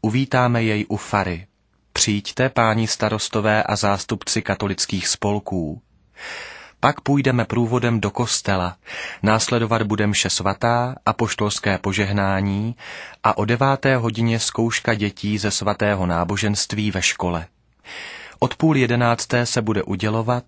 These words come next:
svátost biřmování. Pan biskup,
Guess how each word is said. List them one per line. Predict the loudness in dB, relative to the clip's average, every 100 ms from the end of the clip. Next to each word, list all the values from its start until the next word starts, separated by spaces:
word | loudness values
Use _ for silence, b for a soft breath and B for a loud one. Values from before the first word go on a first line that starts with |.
| -4
svátost | -2 2 2 0 -2 -2 -2
biřmování. | -2 0 0 0 0 0 -2 -4 -6 -8 -12 _ _ _ _ _ _ _ _ B B B B B B B B B _ _ -2
Pan | 0 2
biskup, | 0 -2 -2 -2 -2 -6